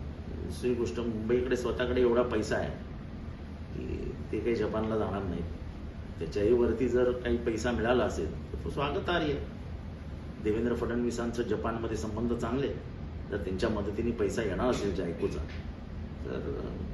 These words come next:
त्याच्यात मुंबईकरांचा फायदा आहे, म्हणजेच महाराष्ट्राचा फायदा आहे. त्याच्यात देशाला, देशाच्या इन्कम टॅक्सला फायदा आहे,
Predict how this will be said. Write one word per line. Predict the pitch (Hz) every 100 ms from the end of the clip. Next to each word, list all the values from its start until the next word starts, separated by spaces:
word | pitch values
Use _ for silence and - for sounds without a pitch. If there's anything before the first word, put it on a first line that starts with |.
| - - - - - - -
त्याच्यात | 117 127 135
मुंबईकरांचा | 131 147 165 165 156 151
फायदा | 131 113 104
आहे, | 104 104 -
म्हणजेच | 95 101 139
महाराष्ट्राचा | 135 123 135 143 147 131
फायदा | 127 104 95 92
आहे. | - - - - - - - - -
त्याच्यात | - 113 113
देशाला, | 127 127 151 151 147 131 - - 120
देशाच्या | 113 127 143
इन्कम | 147 135 151
टॅक्सला | 160 147 127 110
फायदा | 92 87
आहे, | 85